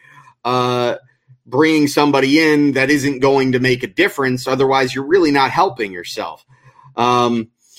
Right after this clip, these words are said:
so, like, they've been linked to Kenny Golladay. Here's where I stand with Kenny Golladay. I like Kenny Golladay. And if you're gonna bring Kenny Golladay in, um, I think it's,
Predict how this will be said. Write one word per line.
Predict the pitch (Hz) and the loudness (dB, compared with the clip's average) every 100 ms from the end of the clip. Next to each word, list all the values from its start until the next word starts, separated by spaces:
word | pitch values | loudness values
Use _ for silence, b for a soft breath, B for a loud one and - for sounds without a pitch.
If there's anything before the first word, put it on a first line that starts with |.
| b _ | b _
so, | - 147 139 131 B B B _ _ - | 2 4 4 0 B B B _ _ -2
like, | 131 127 | -2 0
they've | 139 156 | 0 2
been | 135 175 175 | 4 4 4
linked | 233 226 | 2 0
to | 185 | -2
Kenny | 196 180 | 0 2
Golladay. | 151 151 151 151 151 147 143 _ b b b b b b b b _ _ | 4 4 4 4 4 2 0 _ b b b b b b b b _ _
Here's | - 277 262 | -4 0 2
where | 226 190 | 4 4
I | 160 143 | 4 2
stand | - 143 135 | 0 0 0
with | 123 123 | -4 -4
Kenny | 117 110 | -4 -4
Golladay. | 104 90 76 - - _ _ _ _ _ _ _ | -4 -6 -10 -16 -20 _ _ _ _ _ _ _
I | 196 | 0
like | 254 202 226 | 4 2 2
Kenny | - 175 131 | 0 -2 -2
Golladay. | 117 107 101 95 92 92 - 127 | -4 -4 -6 -8 -8 -8 -6 -4
And | 143 | -4
if | 139 | 0
you're | 196 | 0
gonna | 226 202 | 0 0
bring | 147 170 180 | 2 2 2
Kenny | 180 175 165 | 0 0 2
Golladay | 151 151 151 147 139 127 | 2 2 2 2 2 2
in, | 139 156 170 165 b b b b b - | 0 0 -2 -6 b b b b b -2
um, | 127 131 127 123 117 - _ | 0 2 0 -2 -6 -12 _
I | 156 | -2
think | 170 196 165 | 0 0 0
it's, | 165 - | -2 -6